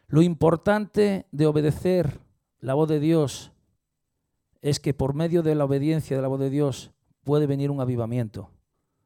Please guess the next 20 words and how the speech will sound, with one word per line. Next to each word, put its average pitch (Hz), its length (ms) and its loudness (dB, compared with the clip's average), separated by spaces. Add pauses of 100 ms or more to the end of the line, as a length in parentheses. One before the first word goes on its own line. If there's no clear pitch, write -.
(540)
¿Recuerdan? 143 420 0
Jesús, 143 380 -2
después 147 340 0
de 135 80 -4
una 139 180 -4
tempestad, 139 600 -4 (680)
llegó 127 260 2
a 156 40 6
un 165 140 2
lugar 165 460 2 (1500)
y 135 160 0
en 151 100 0
ese 139 200 0
lugar 147 260 2
había 147 200 2
una 151 160 -2
persona 143 340 -4
que 139 40 -4
estaba 143 280 -4
endemoniada. 123 800 -4